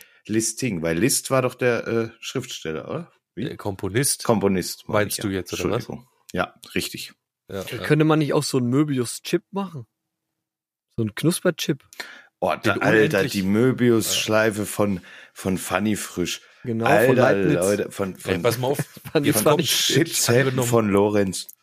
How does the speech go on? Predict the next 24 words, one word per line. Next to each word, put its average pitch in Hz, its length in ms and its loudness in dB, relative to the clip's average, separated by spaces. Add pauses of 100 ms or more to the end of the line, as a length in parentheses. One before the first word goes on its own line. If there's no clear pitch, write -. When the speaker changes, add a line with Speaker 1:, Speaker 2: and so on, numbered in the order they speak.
(200)
Speaker 2:
Chips - 380 -4
Happen 143 240 -2
von 135 160 -4
Lorenz. 104 280 -2
Angenommen, 156 400 0
du 120 320 -2
ma-, 120 180 -4
nimmst, 156 360 -4
baust 147 240 0
dir 117 100 0
aus 127 220 -4
einem 110 260 -6 (300)
Kartoffelchip - 840 -4 (720)
eine 120 140 0
Möbius-Schleife, 117 1400 0 (260)
Speaker 3:
Ja. 110 320 -6
Speaker 2:
gell? 123 300 -2 (280)
Und 101 120 -2
legst - 380 -2
dir 139 100 0
die 131 200 -4
auf 123 200 -2
die 147 160 -10
Zunge. 113 420 -2